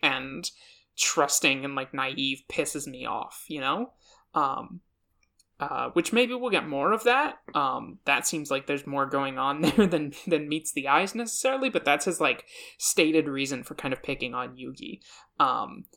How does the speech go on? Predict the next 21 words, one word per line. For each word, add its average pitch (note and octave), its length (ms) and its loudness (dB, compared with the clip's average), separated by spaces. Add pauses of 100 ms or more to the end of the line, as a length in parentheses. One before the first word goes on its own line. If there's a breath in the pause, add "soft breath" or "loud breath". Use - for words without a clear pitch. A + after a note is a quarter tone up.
(120)
this D#3 140 4
is D3+ 80 4
also D#3+ 240 4
something C#3+ 560 -4
that - 140 -10
Anzu E3 360 2
basically G3+ 460 0
says, A#3 400 0
where D3+ 80 -2
she's D3 260 0
like, - 380 -6
"People F3 260 2
pick - 260 2
on F#3 200 2
you G3+ 140 -4
because D#3 360 2
you're C#3+ 180 2
a C3 80 0
weak C#3+ 280 -2
little C#3+ 180 4
bitch - 520 4